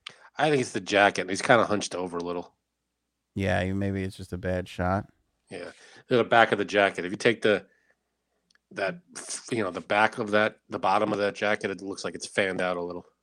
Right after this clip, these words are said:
Speaker 2: And I know it's kinda hard to see her, but she really looks good. By the way, who, like, who are these? Are these wedding photographers next to them, like, hunched, like, on this
Speaker 1: It looks like
Speaker 2: perch?
Speaker 1: it. That, that looks like a wedding photographer setup, like that handheld thing that he's got.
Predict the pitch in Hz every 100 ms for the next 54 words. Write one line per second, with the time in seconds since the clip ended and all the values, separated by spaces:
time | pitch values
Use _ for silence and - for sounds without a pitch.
0 | _ _ _ _ _ _ - 135 156 190
1 | 131 151 147 123 139 113 104 - 113 110
2 | 98 92 - 151 107 143 123 98 101 -
3 | - 104 87 - - - 143 180 156 156
4 | 107 117 160 170 131 170 - 120 120 170
5 | 151 - - 127 139 160 104 120 151 156
6 | 143 139 143 151 165 156 107 117 - 151
7 | 185 143 104 - 117 117 - 101 107 107
8 | 107 104 104 - - _ _ 110 123 123
9 | - 143 170 87 113 - _ - 120 123
10 | 113 - 113 101 98 98 95 90 90 95
11 | 90 90 92 92 90 90 87 82 - -
12 | 92 92 - _ _ _ _ _ _ 92
13 | 98 87 - - 113 104 107 107 - 110
14 | 110 104 104 113 113